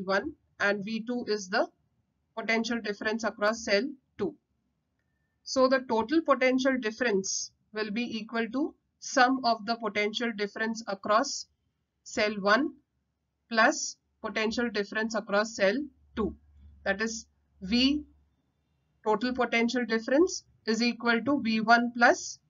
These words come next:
V two. We have even studied that when resistors are in series combination, the current through each resistor is same as the total current in the circuit.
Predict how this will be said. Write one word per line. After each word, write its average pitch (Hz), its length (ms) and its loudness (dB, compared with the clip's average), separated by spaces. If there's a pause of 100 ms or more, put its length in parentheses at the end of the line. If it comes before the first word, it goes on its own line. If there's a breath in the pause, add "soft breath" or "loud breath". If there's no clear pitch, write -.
(140)
V 220 160 -2
two. 170 200 -6 (2750)
We 247 100 2
have 247 240 8 (140)
even 240 300 4
studied 262 480 4 (600)
that 220 260 6 (300)
when 226 240 -2
resistors 247 640 2
are 233 140 6
in 285 180 2 (320)
series 302 440 2
combination, 202 800 2 (1080)
the - 100 -6
current 254 360 4
through 285 200 0
each 262 220 0
resistor 233 540 0
is 233 200 -2
same 190 280 -2 (600)
as 202 220 4
the 254 100 4
total 247 380 0
current 214 380 2
in 196 120 0
the 233 120 -2
circuit. 190 400 -4